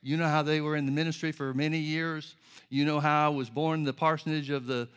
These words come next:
of the church that they were pastoring. You know how I've grown up in, in the things of God all my life.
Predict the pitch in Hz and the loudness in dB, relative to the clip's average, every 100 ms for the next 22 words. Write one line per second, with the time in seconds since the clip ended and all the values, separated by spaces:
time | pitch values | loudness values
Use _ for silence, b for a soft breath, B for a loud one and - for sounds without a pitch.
0 | b b 131 123 127 165 147 135 156 151 | b b -4 -4 -4 -4 -4 -2 0 0
1 | 131 165 165 156 170 160 160 - B B | 0 0 0 -2 -6 -6 -6 -12 B B
2 | B 135 156 147 147 131 147 156 160 156 | B 0 2 4 2 2 0 4 2 2
3 | 151 135 123 147 135 131 135 143 175 165 | -2 -2 -2 -2 -2 -4 -2 -2 0 -2
4 | 143 135 151 151 147 143 139 135 139 151 | -4 -4 0 2 2 0 0 2 2 2
5 | 156 | 0